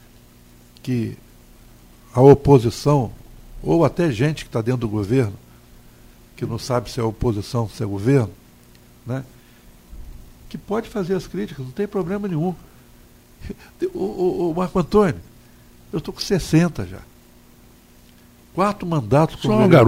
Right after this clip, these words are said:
Speaker 2: garoto ainda. <laughs>
Speaker 1: Quatro mandatos como vereador. Você entendeu? Fiz tanta coisa, gente. Muita coisa. Né? É, você acha que eu vou ter algum prurido, tipo de prurido, de ouvir uma verdade?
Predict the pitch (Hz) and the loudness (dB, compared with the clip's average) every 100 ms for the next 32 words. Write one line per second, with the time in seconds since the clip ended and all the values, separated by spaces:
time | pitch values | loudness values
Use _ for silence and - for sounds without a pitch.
0 | 131 120 104 104 107 78 - - 104 - | 10 8 6 6 4 2 -2 -2 -2 0
1 | 214 220 208 180 165 175 131 165 180 - | -2 0 -2 0 0 0 4 6 6 2
2 | 175 160 147 135 143 113 110 135 131 - | 0 0 0 0 0 -2 -4 -4 -6 -14
3 | - - - - - - - 202 190 180 | -20 -20 -20 -20 -20 -20 -10 -6 -4 2
4 | 202 104 - - - - - - 196 - | 2 2 -6 -20 -20 -20 -20 -6 -6 -6
5 | - 202 214 139 - 131 147 113 98 104 | 4 4 4 -2 -2 -2 -2 -2 -8 -12
6 | - - - 143 143 196 - 113 117 127 | -16 -20 -20 -10 -4 -4 -4 -8 -8 -8
7 | 123 117 - - - - - - - _ | -8 -12 -20 -20 -20 -20 -20 -20 -20 _
8 | - - 127 147 - - - - - - | -20 -12 -4 -4 -6 -16 -20 -20 -18 -8
9 | 139 143 147 143 127 - - - - - | -6 -4 -2 -2 -4 -8 -16 -16 -16 -16
10 | - - 294 - 202 190 160 - 175 156 | -14 -8 -8 -8 -2 0 0 0 2 0
11 | 147 - 151 123 113 160 117 - 151 - | -2 -6 -2 -2 -2 -4 -6 -6 -6 -4
12 | 120 123 - 139 101 113 151 104 98 110 | -4 -4 -4 -2 -2 2 0 0 -4 0
13 | 156 117 113 160 143 123 104 120 156 147 | 2 2 -2 -2 -2 -4 -4 -4 -4 -6